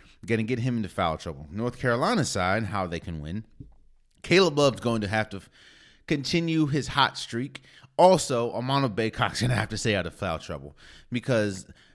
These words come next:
what North Carolina does is they like to play about five or six, a five or six man rotation.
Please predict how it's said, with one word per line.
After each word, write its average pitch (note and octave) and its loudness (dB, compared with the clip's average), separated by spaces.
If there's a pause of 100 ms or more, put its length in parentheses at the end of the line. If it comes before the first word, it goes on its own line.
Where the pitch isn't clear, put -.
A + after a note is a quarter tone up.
what C3+ -2
North F#3 0
Carolina D3 -2
does A2+ -2
is G#2 -8
they C3 0
like D#3 0
to C3+ -6
play B2 0
about F#2 0
five - 2
or G2 -4
six, G2+ -8
a C#2+ -10
five A#2+ 2
or G#2+ -8
six - -6
man G2 -2
rotation. E2 -10